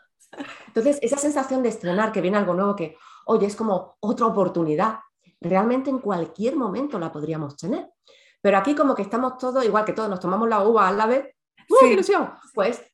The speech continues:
Speaker 1: estrenamos año a la vez. Vale. Entonces, como que, bueno, esa ilusión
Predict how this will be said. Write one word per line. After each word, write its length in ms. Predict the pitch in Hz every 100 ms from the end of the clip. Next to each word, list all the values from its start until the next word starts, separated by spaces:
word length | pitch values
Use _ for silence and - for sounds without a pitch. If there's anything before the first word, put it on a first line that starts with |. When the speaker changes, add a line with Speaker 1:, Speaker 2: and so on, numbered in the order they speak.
| _
Speaker 1:
estrenamos 500 | - 202 196 214 214
año 180 | 190 165
a 20 |
la 120 | 151
vez. 180 | 131 123 _ _ _
Vale. 440 | 160 156 135 - _ _ _
Entonces, 220 | 220 269
como 200 | 240 202
que, 280 | 185 160 - - - _ _ _ _ _ _ _ _ -
bueno, 180 | -
esa 200 | 247 285
ilusión 680 | 294 247 - 269 269 285 -